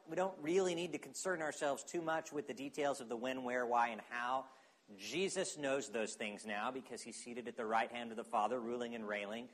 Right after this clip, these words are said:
reigning. We must just be aware, okay? We are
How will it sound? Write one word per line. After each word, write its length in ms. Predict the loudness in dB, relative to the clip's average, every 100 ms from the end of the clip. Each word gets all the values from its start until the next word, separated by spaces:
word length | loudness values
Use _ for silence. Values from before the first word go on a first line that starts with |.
| -4
reigning. 320 | 0 2 0 -4 -14 -6
We 220 | 0 4
must 380 | 6 6 4 2
just 360 | 6 6 6 -4 -16 -20 -20 _ -20 -6
be 180 | 2 6
aware, 680 | 6 10 10 12 10 6 -2 -8 -10
okay? 420 | 4 6 6 4
We 200 | 0 2
are 160 | 2